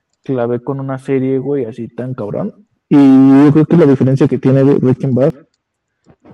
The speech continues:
es que en Lost, güey, o sea, yo ya la vi de golpe, ya que había acabado, pero me di cuenta de que todo el tiempo que estuvo siendo transmitida, o sea, fue, había todo alrededor como,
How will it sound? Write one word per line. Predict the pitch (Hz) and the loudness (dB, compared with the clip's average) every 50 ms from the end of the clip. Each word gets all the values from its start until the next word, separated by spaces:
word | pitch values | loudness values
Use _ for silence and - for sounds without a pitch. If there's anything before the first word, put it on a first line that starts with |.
| - _ _ _ _ _ _ _ _ - - - - | -20 _ _ _ _ _ _ _ _ -20 -20 -10 -6
es | 131 139 135 - | -6 -6 -6 -6
que | - - 151 151 147 147 147 143 147 147 127 - - _ _ _ _ _ | -4 -2 0 0 2 2 0 0 -2 -4 -8 -10 -16 _ _ _ _ _
en | - 151 143 139 139 | -20 -16 -14 -12 -10
Lost, | 147 156 165 156 165 | -10 -10 -10 -12 -12
güey, | 170 175 175 170 | -12 -12 -10 -12
o | 156 151 | -12 -14
sea, | 131 - 139 139 139 135 131 - _ _ _ _ _ _ _ _ _ _ _ _ _ _ _ _ _ _ 190 175 _ _ | -14 -12 -12 -10 -10 -10 -12 -14 _ _ _ _ _ _ _ _ _ _ _ _ _ _ _ _ _ _ -20 -20 _ _
yo | - 147 165 180 | -12 -10 -8 -6
ya | 196 196 | -6 -6
la | 175 147 | -6 -6
vi | 139 139 | -6 -6
de | 139 139 | -8 -8
golpe, | 131 127 120 101 - 117 | -10 -10 -12 -12 -14 -14
ya | 120 127 | -12 -12
que | 127 143 131 | -12 -10 -12
había | 120 | -12
acabado, | 120 - 131 127 120 117 113 113 - _ | -10 -10 -10 -10 -8 -10 -12 -16 -16 _
pero | - 117 110 123 120 120 113 95 92 110 | -10 -8 -6 -6 -6 -6 -8 -10 -12 -14
me | 135 135 131 | -12 -12 -10
di | 131 | -10
cuenta | 131 - 143 139 139 151 | -10 -12 -14 -12 -12 -10
de | 143 135 131 | -10 -10 -12
que | 135 117 110 98 - - - _ | -14 -14 -16 -16 -16 -18 -14 _
todo | - 135 143 | -6 -6 -6
el | 147 143 - | -6 -8 -10
tiempo | 143 135 135 131 139 | -14 -16 -16 -18 -20
que | - - | -20 -20
estuvo | - _ _ 131 131 127 127 127 127 - - - - - _ _ _ _ _ _ | -20 _ _ -14 -12 -12 -12 -12 -12 -14 -16 -18 -20 -20 _ _ _ _ _ _
siendo | _ - 120 120 123 123 123 123 127 - 101 - - - | _ -20 -18 -18 -16 -14 -14 -14 -14 -16 -20 -20 -20 -20
transmitida, | - 113 107 113 120 113 110 _ 123 123 123 - - - - - - - | -20 -20 -20 -20 -20 -20 -20 _ -20 -18 -16 -16 -16 -16 -12 -12 -12 -12
o | - 139 | -14 -16
sea, | - - 117 113 | -18 -16 -18 -18
fue, | - _ 127 123 127 _ _ - | -16 _ -16 -16 -16 _ _ -16
había | 127 131 131 131 131 131 | -14 -12 -12 -14 -14 -14
todo | 143 147 143 143 147 143 131 - | -14 -12 -12 -12 -12 -12 -12 -14
alrededor | 113 113 123 120 113 113 117 120 120 135 - | -16 -16 -16 -14 -14 -12 -12 -14 -16 -16 -18
como, | - 131 123 - - - - _ | -20 -20 -20 -20 -20 -20 -20 _